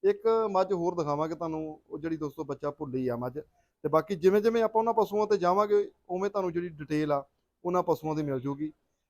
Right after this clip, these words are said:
ਤੇ ਫਿਲਹਾਲ ਜਿਹੜੀ ਦੋਸਤੋ ਤੁਸੀਂ ਇਹ ਮੱਝ ਦੇਖੋਗੇ, ਇਹ ਗੱਭਣ ਤਿਆਰੀ ਵਾਲੀ ਆ, ਠੀਕ ਆ ਜੀ। ਬਾਕੀ ਪੂਰੀ ਡਿਟੇਲ ਆਪਾਂ ਵੀਰ ਗੁਰਜੀਤ ਤੋਂ ਲੈ ਲਾਂਗੇ।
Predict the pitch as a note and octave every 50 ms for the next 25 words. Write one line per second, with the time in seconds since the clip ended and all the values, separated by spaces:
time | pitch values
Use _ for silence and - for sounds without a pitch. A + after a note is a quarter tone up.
0 | _ _ _ - F#3 G3 F#3+ F#3+ G3 F#3 - F3+ F3 D#3 D#3 D#3 F3+ F#3 G3+ G#3
1 | G#3 G3 G3+ F#3 G3 G3+ G3 F#3+ E3+ F#3 G3 F#3+ F#3+ F#3 - _ _ _ _ _
2 | _ _ E3+ F3 F3 F3 E3+ E3 E3+ D3 D#3+ D#3 - - E3+ E3 D#3+ D#3 D3+ -
3 | _ _ _ _ _ _ - G3+ F#3+ - F3+ D#3+ F3+ A3 A3 A3 - G3 F#3 F3
4 | E3 E3+ E3+ E3 D#3+ D#3 D#3 D3+ C#3+ C3+ C#3+ D3 E3 E3 E3 D#3+ E3 D#3 F3+ F#3
5 | - - F#3 F#3+ G3+ F3 F3 D#3+ - D#3+ D#3+ E3 E3 D#3+ D#3 - D#3 D3+ D3 D3+
6 | D3+ D3+ D#3 D#3 D#3 D#3 D3 - C#3+ B2 A#2+ C3 C3 B2 - D3 C#3 C3+ B2+ C3
7 | C#3 C#3 D3 D#3